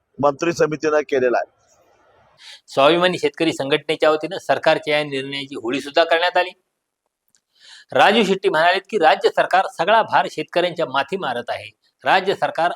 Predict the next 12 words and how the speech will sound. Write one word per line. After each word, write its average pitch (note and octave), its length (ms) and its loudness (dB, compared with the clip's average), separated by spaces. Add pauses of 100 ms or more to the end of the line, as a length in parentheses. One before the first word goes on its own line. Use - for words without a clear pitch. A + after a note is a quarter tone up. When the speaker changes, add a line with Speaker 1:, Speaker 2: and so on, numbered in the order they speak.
(100)
Speaker 2:
आणि D3 200 -10
सर्व E3+ 340 -2
साखर E3 360 -4
कारखानदार D3 540 -2
मिळून C#3+ 340 -8
शेतकऱ्यांच्या C3+ 560 -6
विरोधात C3+ 360 -2 (120)
भूमिका E3+ 320 0
घेत E3+ 220 2
आहेत. F#3 180 4 (500)
ऊस A3+ 300 -4
उत्पादक F3 420 0